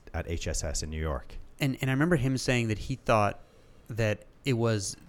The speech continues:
Speaker 2: these guys pitching too much when they were younger that was setting up, like, micro tears in their ligament that was making them more fragile when they got,
Speaker 1: Right.
Speaker 2: got to the pro level. I don't know if there's been emerging evidence of that, but it is interesting that there are a lot more,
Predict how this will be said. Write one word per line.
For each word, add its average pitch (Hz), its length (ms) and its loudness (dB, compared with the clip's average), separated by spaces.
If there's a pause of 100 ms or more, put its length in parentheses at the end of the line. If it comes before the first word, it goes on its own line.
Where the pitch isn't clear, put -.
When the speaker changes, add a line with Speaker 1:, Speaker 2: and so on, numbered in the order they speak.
(260)
Speaker 2:
these 117 160 0
guys 113 180 4
pitching 123 300 0
too - 160 -4
much 110 420 -2
when 113 140 -4
they 107 80 0
were 101 100 0
younger 110 340 0
that 95 100 -2
was 95 120 -4
setting 101 280 0
up, 98 120 -4
like, 92 160 -4
micro 101 380 -4
tears 101 480 -4
in 101 80 -8
their 98 120 -6
ligament 95 460 -6
that 98 140 -8
was 101 260 -10
making 98 260 -6
them 95 100 -6
more 95 180 -6
fragile 95 420 -6
when 98 140 -10
they 101 100 -10
got, - 220 -8 (260)
Speaker 1:
Right. 90 200 4
Speaker 2:
got - 100 2
to - 60 -8
the 101 80 -6
pro 104 160 -4
level. 101 260 -4
I 104 60 -2
don't 107 100 0
know 104 80 0
if 104 60 -6
there's 104 120 -2
been 104 140 -2
emerging 101 340 -2
evidence 113 300 0
of 95 80 -8
that, 98 140 -2
but 104 100 -2
it 107 100 -2
is 139 140 2
interesting 120 440 -2
that 98 100 -4
there 101 120 0
are 98 40 0
a 95 40 -2
lot 101 240 0
more, 101 380 -2